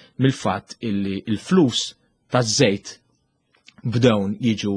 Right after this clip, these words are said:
eh, ġestiti u amministrati mill-, mill-Arab innifisom, għaliex, eh, meta kien hemm proċess ta' nazzjonalizzazzjoni, meta kien hemm anke moviment politiku biex, eh, il-, daw il-pajjiżi jieħdu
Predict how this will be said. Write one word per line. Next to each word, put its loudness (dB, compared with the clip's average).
eh, -10
ġestiti 0
u 0
amministrati -2
mill-, 2
mill-Arab 0
innifisom, -4
għaliex, -6
eh, -8
meta -2
kien 0
hemm -2
proċess -2
ta' -6
nazzjonalizzazzjoni, 0
meta -4
kien -2
hemm 0
anke -2
moviment 0
politiku 0
biex, -2
eh, -4
il-, -2
daw 4
il-pajjiżi -2
jieħdu 2